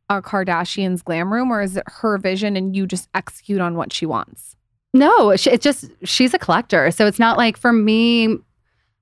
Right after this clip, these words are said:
Speaker 2: I, I can speak more to, like, the Chris Birkin closet 'cause that was built around my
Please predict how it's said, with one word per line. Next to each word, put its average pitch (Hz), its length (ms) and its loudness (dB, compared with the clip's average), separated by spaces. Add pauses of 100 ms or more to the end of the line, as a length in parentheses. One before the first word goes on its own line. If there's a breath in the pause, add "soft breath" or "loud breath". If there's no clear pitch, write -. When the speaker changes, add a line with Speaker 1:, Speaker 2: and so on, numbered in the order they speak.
(480)
Speaker 2:
I, 233 260 0
I 269 60 0
can 277 140 2
speak - 220 -2
more 226 260 4
to, 220 160 2
like, 196 180 0
the 196 100 0
Chris - 720 -2 (280)
Birkin 208 280 2
closet 233 380 2
'cause 226 140 0
that - 160 2
was 262 140 0
built 202 260 0
around 175 340 2
my 180 140 2